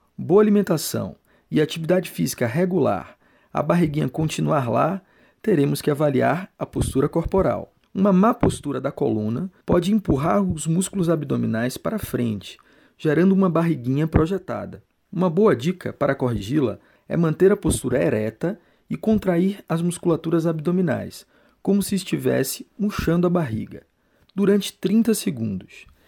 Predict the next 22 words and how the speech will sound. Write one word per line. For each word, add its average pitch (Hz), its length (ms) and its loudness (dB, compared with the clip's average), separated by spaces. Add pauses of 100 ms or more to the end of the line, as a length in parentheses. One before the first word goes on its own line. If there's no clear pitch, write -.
(240)
Dizemos 170 580 0
que 196 300 -8
se - 180 -6
deve 147 240 0
colocar 147 460 2
o 175 60 2
umbigo 156 360 0
nas 175 240 0
costas. - 680 -8 (420)
Esse 202 240 2
exercício, 170 640 0
repetido 143 520 -4
algumas 143 420 0
vezes 110 220 -2
ao 131 160 -2
dia, 120 360 -4 (440)
pode 180 200 2
ajudar 165 380 2
a 170 60 0
melhorar 156 340 2
a 156 60 0
postura, 113 600 -4